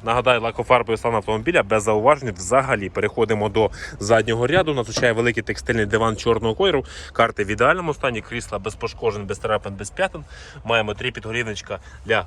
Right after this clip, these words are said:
пасажирів, підлокітничок, панорамний дах, музика Bose, склопідйомнички, музика без нарікань. Переходимо до переднього ряду.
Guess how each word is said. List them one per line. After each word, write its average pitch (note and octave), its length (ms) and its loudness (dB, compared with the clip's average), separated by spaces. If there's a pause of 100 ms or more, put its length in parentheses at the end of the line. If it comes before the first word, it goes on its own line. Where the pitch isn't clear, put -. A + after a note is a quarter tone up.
пасажирів, D3 380 -4
підлокітничок, A#2 680 -4
панорамний A2 480 2
дах, A2+ 260 2
музика A2+ 360 0
Bose, C3 400 0
склопідйомнички, A2 760 0
музика A#2 380 -2
без D#3 180 2
нарікань. F#2 360 -2 (300)
Переходимо G#2+ 500 2
до F#2+ 140 4
переднього G2 440 2
ряду. G3 200 0